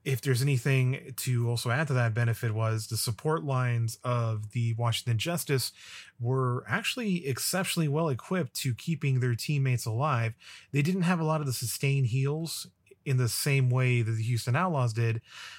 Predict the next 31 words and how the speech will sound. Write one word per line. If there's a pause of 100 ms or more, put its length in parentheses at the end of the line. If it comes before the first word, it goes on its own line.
(120)
but
they
were
able (440)
to (560)
coordinate
well
enough
to
not
just
keep
their
Reinhardt
alive, (480)
but
also (500)
Assassin
alive,
who
was
playing (460)
Sombra,
which
is
something
else
we'll
get
to
later.